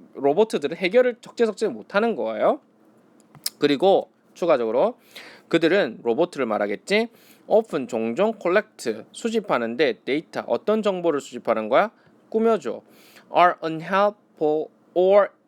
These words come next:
irrelevant라고 돼 있어요. 도움이 전혀 안 되거나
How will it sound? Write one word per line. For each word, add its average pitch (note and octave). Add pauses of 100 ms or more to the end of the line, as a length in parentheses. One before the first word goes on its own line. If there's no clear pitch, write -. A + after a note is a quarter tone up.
(120)
irrelevant라고 A#2
돼 G2+
있어요. C#3+ (680)
도움이 C#4
전혀 A#3+
안 A#2
되거나 A2